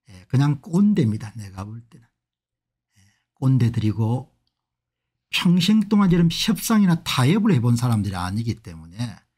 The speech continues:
그냥 까라면 까라는 의식이 굉장히 강한 겁니다. 천구백육십 년생인 윤 대통령과 저는 그런 교육을 받고 성장했습니다.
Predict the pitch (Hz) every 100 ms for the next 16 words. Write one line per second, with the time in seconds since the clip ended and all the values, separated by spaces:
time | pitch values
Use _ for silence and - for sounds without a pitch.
0 | _ _ _ - 143 160 160 185 180 220
1 | 240 220 143 - 185 214 190 113 - 170
2 | 170 - 131 214 240 233 - 90 98 113
3 | 131 147 165 _ _ _ _ _ _ _
4 | _ _ - 190 175 180 170 170 - 214
5 | 202 160 131 131 120 117 131 165 165 170
6 | 131 117 110 101 - 139 135 92 104 _
7 | _ - 160 185 170 - 113 202 175 156
8 | 165 143 110 170 156 113 95 98 110 110
9 | _